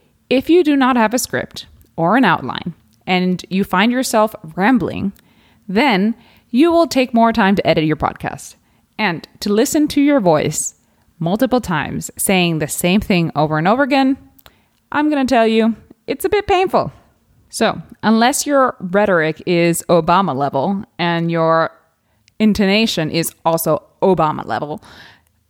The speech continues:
I would recommend having an outline, having some topics drawn out,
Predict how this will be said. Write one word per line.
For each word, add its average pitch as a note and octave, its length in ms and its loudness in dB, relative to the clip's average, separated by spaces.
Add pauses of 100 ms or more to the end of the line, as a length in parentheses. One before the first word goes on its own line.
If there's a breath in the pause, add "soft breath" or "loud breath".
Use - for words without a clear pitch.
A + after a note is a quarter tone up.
(120)
I A#3 140 2
would B3+ 160 2
recommend B3 680 2 (280)
having F3+ 300 -2
an F3+ 100 4
outline, D3 640 -2 (180)
having F3 260 -4
some F#3+ 180 -4
topics G3 400 -2
drawn D#3+ 160 -6
out, C3+ 260 -8